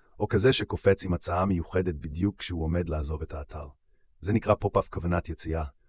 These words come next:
והוא יכול להציל לכם לקוחות רבים. הדבר השני והחשוב ביותר הוא ההצעה. אל תבקשו מייל סתם, תנו תמורה אמיתית. זה יכול להיות ססה פרוסן הנחה על הקנייה הראשונה, מדריך פי די אף חינמי שפותר להם בעיה,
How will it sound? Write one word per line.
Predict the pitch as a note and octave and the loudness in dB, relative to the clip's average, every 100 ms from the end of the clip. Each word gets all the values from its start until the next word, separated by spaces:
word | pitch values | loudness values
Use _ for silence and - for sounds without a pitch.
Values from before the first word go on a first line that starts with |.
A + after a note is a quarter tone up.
| _ | _
והוא | F#2 G2+ | 2 2
יכול | A2 G#2 | 4 4
להציל | F#2 - G2+ | 2 0 0
לכם | F2 E2+ E2 | 0 -2 -6
לקוחות | - - - - | -6 -8 -10 -8
רבים. | D2+ C#2+ D2 C#2+ _ _ - _ _ _ _ | -8 -6 -8 -10 _ _ -20 _ _ _ _
הדבר | - F#2 A2 | -4 6 8
השני | A2+ G2 A2 | 8 6 4
והחשוב | G2 - - A2+ F#2 | 4 2 -2 -2 0
ביותר | F2 - F#2 E2+ - _ | 0 2 2 2 -4 _
הוא | - F#2 | 0 0
ההצעה. | D#2+ - E2+ C#2+ - _ _ _ _ _ _ _ G#2 | 0 -4 -8 -10 -14 _ _ _ _ _ _ _ -2
אל | |
תבקשו | B2+ A#2+ - A#2+ | 0 0 -2 0
מייל | G#2 G2 | 4 4
סתם, | - - F2+ D#2 - _ | 2 -2 -2 -4 -8 _
תנו | - G#2+ | -2 0
תמורה | G#2+ F#2+ F2+ F2 | 2 2 2 2
אמיתית. | D#2+ - E2 - - _ _ _ _ _ - | -2 -6 -10 -12 -20 _ _ _ _ _ 0
זה | G2+ | 2
יכול | G2+ | 4
להיות | A2 - | 4 4
ססה | A#2 - | 2 0
פרוסן | - G2 F#2 F2 | 2 2 2 0
הנחה | E2+ D#2+ F#2+ F#2 | -2 0 2 2
על | E2 | 2
הקנייה | - F2 F2+ | -2 -2 0
הראשונה, | E2+ - E2+ G2 F#2+ - _ _ - | -2 -4 -2 -2 -2 -8 _ _ -8
מדריך | E2+ G2+ A2+ | -2 0 0
פי | - G2 | 2 4
די | G2+ | 4
אף | - | 2
חינמי | F#2+ F#2 G2+ G2+ | 0 2 4 2
שפותר | F2 - - G2 | -4 -10 0 2
להם | F#2 F2 | 4 2
בעיה, | E2 D#2+ E2+ | 2 2 0